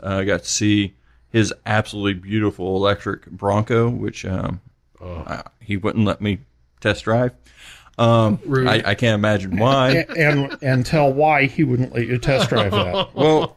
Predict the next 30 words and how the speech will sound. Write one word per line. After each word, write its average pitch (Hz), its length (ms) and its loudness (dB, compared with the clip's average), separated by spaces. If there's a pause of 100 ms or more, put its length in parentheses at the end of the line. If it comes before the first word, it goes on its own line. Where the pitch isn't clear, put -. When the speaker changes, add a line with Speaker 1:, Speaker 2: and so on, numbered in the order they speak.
(120)
Speaker 1:
well, 131 320 2
apparently 160 560 0
at - 100 0
nine 131 220 4
hundred 113 300 0
torque 113 340 0
you 107 140 -6
can, 101 200 -6
uh, 98 180 -2 (160)
<clears throat> 131 200 -6 (240)
do 120 140 4
a - 20 2
four-wheel 113 400 2
burnout, 110 420 2
and 101 400 -2
he 110 80 -2
was 101 140 -2
afraid 110 300 2
I 107 80 2
would 101 160 -6 (260)
try 107 180 -2
to 87 80 -6
find 110 240 0
out. 127 280 2 (580)
Speaker 2:
Well, 403 240 4
hell 427 460 4
yeah. 240 500 0
Speaker 3:
Yeah, 143 340 2
well, 165 280 4
Speaker 2:
Hello. 269 720 2